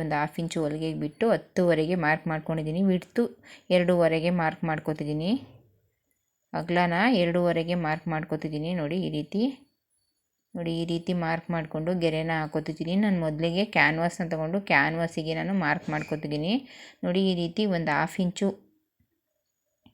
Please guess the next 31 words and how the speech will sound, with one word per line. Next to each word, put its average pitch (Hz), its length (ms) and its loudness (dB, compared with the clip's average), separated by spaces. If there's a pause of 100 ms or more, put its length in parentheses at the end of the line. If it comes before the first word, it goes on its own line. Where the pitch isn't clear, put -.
(360)
ಒಂದು 196 220 6
ಹಾಫ್ 175 280 4
ಇಂಚಷ್ಟು 185 440 0
ಈ 190 120 0
ರೀತಿ 175 240 -2
ಒಂದು 170 200 2
ಗೆರೆನ 165 360 2
ಹಾಕೋಬೇಕು. 156 480 -2
ನೋಡಿ, 175 220 0
ಈ 160 80 0
ರೀತಿ 156 160 -4 (100)
ಟೇಪಲ್ಲಿ 165 440 0
ಬೇಕಾದ್ರೂ 165 320 0
ನೀವು 170 180 0
ಅಳತೆ 165 240 0
ಮಾಡ್ಕೊಳ್ಳಿ, 165 400 -2
ಇಲ್ಲ 226 160 0 (100)
ಸುಮ್ನೆ 190 280 2
ಹಾಗೇನೋ, 170 420 -2 (180)
ಹಾಗೇನಾದ್ರೂ 175 640 -2 (380)
ಒಂದು 180 200 0
ಹಾಫ್ 170 200 2
ಇಂಚು 170 240 -4 (100)
ಮಾರ್ಕ್ 160 220 -6
ಮಾಡ್ಕೊಳ್ಳಿ. 156 420 -2
ಇನ್ 175 140 -2
ಒಂದು 170 240 0
ಹಾಫ್ 165 240 2
ಇಂಚಷ್ಟು 165 420 -4
ಈ 165 120 -2
ರೀತಿ 156 240 -6